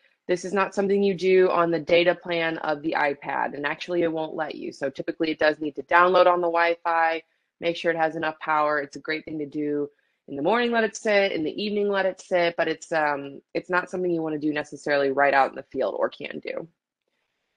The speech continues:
Couple other things down below. So scroll down with me with your eyes. You can see capaci-, uh,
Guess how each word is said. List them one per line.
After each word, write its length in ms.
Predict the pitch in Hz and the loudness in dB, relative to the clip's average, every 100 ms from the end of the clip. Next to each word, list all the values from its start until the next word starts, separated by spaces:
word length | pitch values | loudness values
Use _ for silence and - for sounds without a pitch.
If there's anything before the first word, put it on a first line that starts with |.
| - | -2
Couple 240 | 240 277 | 4 6
other 240 | 254 233 | 6 4
things 380 | 233 226 226 214 | 2 0 2 2
down 240 | 214 208 208 | 2 2 2
below. 520 | 202 208 202 202 214 | 4 6 8 6 0
So 200 | - 190 | -8 -16
scroll 400 | - - 196 196 | -18 -6 -4 -2
down 240 | 208 208 | -2 -2
with 120 | 202 | -4
me 120 | 202 196 | -6 -8
with 140 | 190 | -6
your 140 | 202 | -2
eyes. 540 | 196 190 185 185 202 - _ _ _ | 0 2 2 0 -4 -12 _ _ _
You 100 | 190 | -12
can 160 | 208 202 | -8 -6
see 240 | 214 214 | -6 -6
capaci-, 680 | 202 - 214 202 - 208 226 - _ | -8 -4 0 0 -4 -8 -6 -8 _
uh, 280 | - 147 | -4 -4